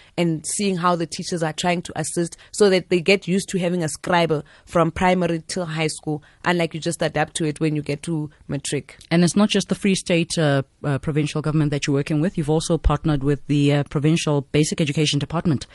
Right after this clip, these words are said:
Speaker 1: Yes.
Speaker 2: Launching an advocacy group.
Speaker 1: And, uh, yes, we've, uh, focused on, on the education department, then we're having that program that we'll be running. We'll be having road shows. We are now launching a campaign called Embrace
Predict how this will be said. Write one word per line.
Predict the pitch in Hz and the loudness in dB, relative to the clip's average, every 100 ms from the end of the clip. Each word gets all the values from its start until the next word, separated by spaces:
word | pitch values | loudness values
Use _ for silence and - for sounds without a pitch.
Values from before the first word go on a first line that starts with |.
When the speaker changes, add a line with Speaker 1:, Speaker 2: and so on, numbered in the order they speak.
| - | -14
Speaker 1:
Yes. | 165 139 - - - - | -8 -8 -8 -16 -18 -4
Speaker 2:
Launching | 143 139 151 | 0 0 2
an | 135 | 0
advocacy | 127 135 - 143 - 135 127 123 | 0 -2 -4 -6 -2 0 0 -2
group. | 143 113 | -2 -2
Speaker 1:
And, | 170 165 269 | -2 -4 -4
uh, | 247 | 0
yes, | 170 156 - - | 2 2 0 -4
we've, | 170 156 - | -4 -4 0
uh, | 175 165 160 - _ - - _ - | 4 4 2 -2 _ -20 -20 _ -4
focused | - 214 220 208 - | 4 6 6 0 2
on, | 180 170 170 | 2 4 2
on | 170 165 | 0 2
the | 156 151 - | 2 0 0
education | 170 - 202 208 185 | -2 2 2 2 -2
department, | - 185 180 165 160 - - - _ | 0 0 2 0 -2 -8 -18 -20 _
then | 175 175 170 | 4 6 6
we're | 175 | 4
having | 196 196 180 | 6 6 6
that | 170 269 - | 6 4 4
program | 180 160 165 160 | 4 4 2 2
that | 160 170 | 2 2
we'll | 160 | 0
be | 156 | 0
running. | 151 151 151 147 - _ | 0 0 -2 -4 -12 _
We'll | 170 165 | 2 4
be | 165 | 4
having | 180 170 160 | 4 4 2
road | 165 180 | 4 4
shows. | - 190 175 165 165 | 4 2 4 2 0
We | 165 156 | -2 0
are | 160 156 160 | 2 2 2
now | 160 175 196 | 4 6 6
launching | 165 170 180 180 | 6 4 2 -2
a | 151 | -2
campaign | 160 160 170 180 170 | -4 -2 2 2 0
called | - 175 170 - | 2 4 4 2
Embrace | 170 151 165 170 185 190 | -2 0 2 6 6 4